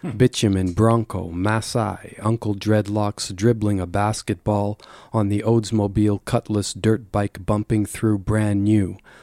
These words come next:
Speaker 2: A butterfly collar, rattan high heel,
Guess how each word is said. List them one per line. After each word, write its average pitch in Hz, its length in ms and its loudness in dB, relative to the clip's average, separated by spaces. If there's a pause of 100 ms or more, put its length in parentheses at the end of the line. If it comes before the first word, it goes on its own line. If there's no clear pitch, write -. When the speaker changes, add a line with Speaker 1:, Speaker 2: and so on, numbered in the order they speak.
Speaker 2:
A 107 120 0
butterfly 110 580 2
collar, 104 480 -2 (100)
rattan 107 580 -2
high 104 260 -2
heel, 101 440 -4